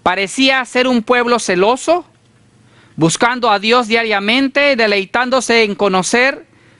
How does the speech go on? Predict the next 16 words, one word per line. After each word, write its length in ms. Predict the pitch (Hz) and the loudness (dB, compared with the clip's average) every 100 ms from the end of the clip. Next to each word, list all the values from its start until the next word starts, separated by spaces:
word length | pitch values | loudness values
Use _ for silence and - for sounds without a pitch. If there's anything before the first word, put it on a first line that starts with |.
| _ | _
sus 240 | - 180 | -6 -4
caminos, 680 | - 180 262 339 339 - - _ _ _ _ _ | -2 0 2 2 0 -4 -20 _ _ _ _ _
pero 220 | 196 208 | 0 2
en 80 | 214 | 2
realidad 460 | 220 220 226 269 | 2 0 -2 -2
estaban 600 | 277 - 254 254 262 254 - | -2 -2 -2 0 -2 -6 -12
llenos 520 | 165 147 233 254 269 | -8 0 0 2 0
de 140 | 233 214 | -2 0
confianza 920 | 208 190 175 220 233 220 240 226 220 _ _ _ | 0 0 0 0 0 -2 -2 -2 -4 _ _ _
propia. 500 | 247 240 - 135 - - _ _ _ _ _ _ - | -2 0 -2 -8 -12 -20 _ _ _ _ _ _ 0
No 120 | 170 | 2
estaban 540 | 277 - 269 277 277 | 2 0 -2 0 -2
caminando 520 | 240 214 196 196 196 | -2 -2 -2 -2 0
en 80 | 202 | 0
la 100 | 190 | 0
verdad. 420 | 190 185 196 240 | -2 -2 -2 -2